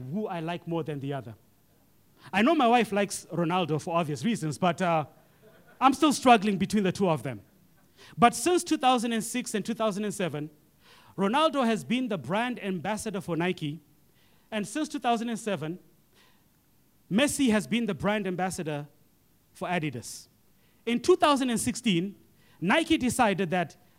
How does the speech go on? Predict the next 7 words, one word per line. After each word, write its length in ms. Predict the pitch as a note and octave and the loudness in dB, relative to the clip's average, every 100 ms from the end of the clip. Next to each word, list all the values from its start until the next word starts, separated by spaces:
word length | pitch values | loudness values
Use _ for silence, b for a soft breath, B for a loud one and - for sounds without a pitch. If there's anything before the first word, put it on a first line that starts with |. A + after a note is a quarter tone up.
| b F3 | b 2
Ronaldo 540 | F#3+ B3+ C#4+ A#3+ B3 | 4 4 0 0 2
would 220 | G#3 E3+ | 2 2
be 340 | G#3+ G3+ F#3+ - | 2 2 0 0
a 140 | A3 | 2
lifetime 880 | G#3 G3+ F4+ F4 - A#3+ F#3 B2+ G2 - _ _ - | 4 2 2 2 4 4 4 -2 -10 -20 _ _ -10
brand 400 | C3 G#3+ A#3+ A3+ | 4 4 6 2
ambassador 680 | G#3 F#3+ G3+ F#3+ F3 D#3 | -2 -2 -2 -2 -4 -4